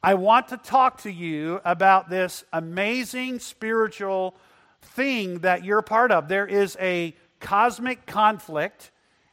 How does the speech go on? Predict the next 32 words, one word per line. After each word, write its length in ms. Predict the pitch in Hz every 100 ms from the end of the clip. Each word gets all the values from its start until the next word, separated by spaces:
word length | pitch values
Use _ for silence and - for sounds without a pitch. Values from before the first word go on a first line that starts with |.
| -
and 240 | 175 175
he's 240 | 175 165 170
laid 300 | 208 247 240
out 260 | 226 220
what 140 | 208 202
the 60 |
conflict 560 | - 190 202 202 190 202
is 120 | 185
about. 480 | 208 190 156 202 - - _ _ _ _ _ -
He's 220 | 185 -
talked 300 | 208 220 220
about 300 | 202 208 208
the 80 | 175
two 280 | - 240
sides 800 | 220 - 254 233 180 160 175 -
in 160 | 190 196
the 80 | 185
conflict, 640 | 185 190 156 165 180 185
the 80 | 160
forces 540 | - 202 208 208 185
of 100 | 208
God, 380 | 202 190 170 151
the 120 | 160
armies 440 | 156 165 190 214 208
of 140 | 202
God, 480 | 208 180 139 143 180 _ _ _ _ -
and 220 | 180 190
these 220 | 180 170
powerful, 680 | - 190 214 247 247 247 240
wicked 380 | 208 214 214 170
spiritual 540 | - 214 208 208 190 170
forces 800 | - 262 262 - 165 160 -